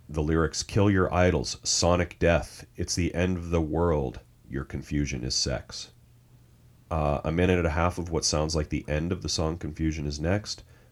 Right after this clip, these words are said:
Thirty-seven seconds of a droning c-, chord, Thurston announcing, "We want electricity."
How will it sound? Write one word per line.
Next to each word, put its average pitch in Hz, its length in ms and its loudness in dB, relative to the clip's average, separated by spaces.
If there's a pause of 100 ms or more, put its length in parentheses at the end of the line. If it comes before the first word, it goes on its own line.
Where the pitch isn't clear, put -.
(160)
Thirty-seven 82 560 2
seconds 92 520 0
of 76 220 -4
a 76 60 2
droning 78 580 -2
c-, - 80 -18 (300)
chord, 85 560 2 (440)
Thurston 78 720 -2
announcing, 78 580 -2
"We 82 180 2
want 80 360 0
electricity." 95 800 -4